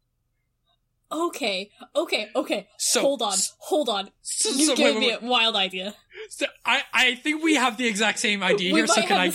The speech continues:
Speaker 2: just
Speaker 1: same
Speaker 2: go
Speaker 1: idea.
Speaker 2: on a little bit further?
Speaker 1: Yes, go, go, go, go, go.
Speaker 2: So, in I Have No Mouth, But I Must Scream, uh, specifically talking about the game, because that, the game has way more content in it
Speaker 1: Mm,
Speaker 2: than
Speaker 1: mm,
Speaker 2: the
Speaker 1: mm.
Speaker 2: short story did.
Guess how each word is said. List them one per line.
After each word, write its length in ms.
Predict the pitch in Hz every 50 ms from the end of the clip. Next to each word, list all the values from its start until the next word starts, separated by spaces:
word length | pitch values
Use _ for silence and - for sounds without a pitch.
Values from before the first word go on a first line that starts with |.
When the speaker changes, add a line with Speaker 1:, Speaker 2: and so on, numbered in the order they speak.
| -
Speaker 2:
just 40 | 381 247 233 220
Speaker 1:
same 20 |
Speaker 2:
go 180 | 208 190 180 196
Speaker 1:
idea. 40 | 202
Speaker 2:
on 60 | 190
a 60 | 185 165
little 260 | 160 165 175 175 170
bit 100 | 180 165
further? 400 | - 180 156 151 135 117 120 - - 403 -
Speaker 1:
Yes, 260 | 247 277 254 - - -
go, 200 | 277 247 208 208
go, 160 | 185 240 226
go, 140 | 220 220 196
go, 140 | - 208
go. 60 | 202 - - - - - -
Speaker 2:
So, 500 | - - - 262 233 214 202 196 - _ _ _ _ _ _ _ -
in 140 | 240 247
I 140 | 226 226 254
Have 260 | 262 269 302 294 247
No 120 | 247 247 233
Mouth, 300 | 220 208 202 - - - _ _ 180 196 180 165 156
But 160 | 135 202 190
I 100 | 180 180
Must 220 | 180 185 180 - -
Scream, 480 | - - 147 139 131 131 131 135 135 - _ _ _ _ _ _
uh, 260 | 175 156 151 151 165
specifically 600 | - - - 196 175 208 202 190 190 175 180 180 165
talking 300 | - 170 165 - 170 151
about 200 | 139 131 135 -
the 60 | 139
game, 360 | 131 156 147 143 143 135 127
because 360 | 131 127 127 127 120 117 117
that, 320 | 139 127 123 131 135 - _ _
the 80 | - 135
game 240 | 131 147 151 151 143
has 240 | 135 127 123 120
way 160 | 127 135 135 131
more 320 | 127 123 120 113 110 - _ _
content 680 | - - 151 135 143 139 143 139 120 113 113 113 - - _ -
in 180 | 147 135 127
it 240 | 123 120 101 92 -
Speaker 1:
Mm, 40 | 127
Speaker 2:
than 220 | 120 110 113 113 - 180 180
Speaker 1:
mm, 120 | 180 185 175
Speaker 2:
the 60 | 170
Speaker 1:
mm. 40 | -
Speaker 2:
short 160 | - 123 123
story 240 | - - 139 139 147
did. 240 | 165 170 180 175